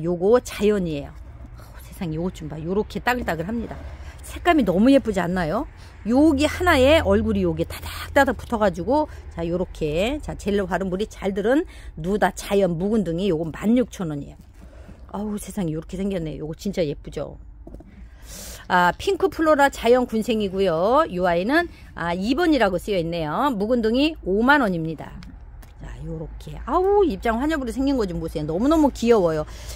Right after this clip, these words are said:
입장이 작아가지고 통통한 게 매력이네요. 너무 예쁘죠? 게다가 요 아이가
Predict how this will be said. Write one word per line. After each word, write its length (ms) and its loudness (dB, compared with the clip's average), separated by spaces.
입장이 460 4
작아가지고 540 2
통통한 600 4
게 120 8
매력이네요. 540 4
너무 260 6
예쁘죠? 520 4
게다가 420 6
요 120 4
아이가 340 6